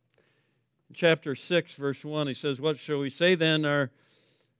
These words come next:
we to continue in sin that grace may increase?" Does it glorify God when we sin and God forgives us? Grace, and, uh,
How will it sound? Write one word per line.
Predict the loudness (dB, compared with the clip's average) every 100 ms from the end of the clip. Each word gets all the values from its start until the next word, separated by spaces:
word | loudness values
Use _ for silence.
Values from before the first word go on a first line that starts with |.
| _
we | -2 4
to | 4
continue | 4 0 -4 0 2 2
in | 0
sin | 0 0 2
that | 0
grace | 2 4 4 2
may | 2 4 4
increase?" | 4 4 2 2 -6 -18
Does | -14 -12
it | -6
glorify | 4 6 6 6 6
God | 8 8 8 6
when | 0
we | -2
sin | -2 0 2
and | 2 2
God | 4 2 0
forgives | -10 0 0 2
us? | 0 2 2 0 0
Grace, | 4 4 2
and, | 0 2 4 2 0
uh, | 0 0 -2